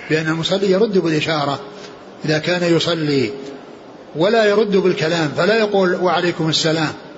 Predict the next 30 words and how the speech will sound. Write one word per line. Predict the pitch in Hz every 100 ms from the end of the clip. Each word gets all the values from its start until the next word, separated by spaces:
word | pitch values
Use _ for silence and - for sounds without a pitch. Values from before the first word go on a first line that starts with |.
| - - - 156
إذا | 139
سلم | 135 165 165 165
عليه | 151 156 151 151
أحد | 170 156
يقول: | 147 175
"السلام | - 160 151
عليكم"، | 160 185 196 226
لا |
يقول: | 247 214 180
"وعليكم | 160 156 151
السلام"، | 143 151 143 107 - - - -
وإنما | 226 233 202 247
يرد | 240 220
بالإشارة، | 202 175 156 147 120 - - - - - - - -
يرد | 151 190 165
بالإشارة، | 156 139 160 196 233 196 - - - - 156
هذا | 180 180 180 196 185
جاءت | 220 175 156
به | 151
السنة. | 135 165 147 143 - - - - - - - 175
فعبد | 160 151 143 147 - - - - 160 170 180 170 160 180
الله | 226 240
بن | 220
مسعود | 202 214
رضي | 190 170
الله | 160 143
عنه | 160 151
قبل | 220 226 190
ذلك | 165 196 196 180
كانوا | 208 208 180